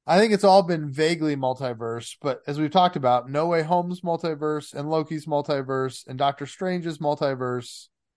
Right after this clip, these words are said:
they just don't feel super like they're headed in the same direction. They just feel like different, like, impressions of a similar concept. Or for that matter, some of the stuff we've seen about interdimensional things with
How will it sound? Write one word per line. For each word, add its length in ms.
they 100
just 280
don't 380
feel 1080
super 1200
like 280
they're 160
headed 380
in 60
the 100
same 260
direction. 520
They 120
just 200
feel 180
like 300
different, 480
like, 420
impressions 840
of 160
a 60
similar 460
concept. 800
Or 120
for 140
that 220
matter, 380
some 200
of 80
the 60
stuff 320
we've 140
seen 200
about 240
interdimensional 800
things 400
with 160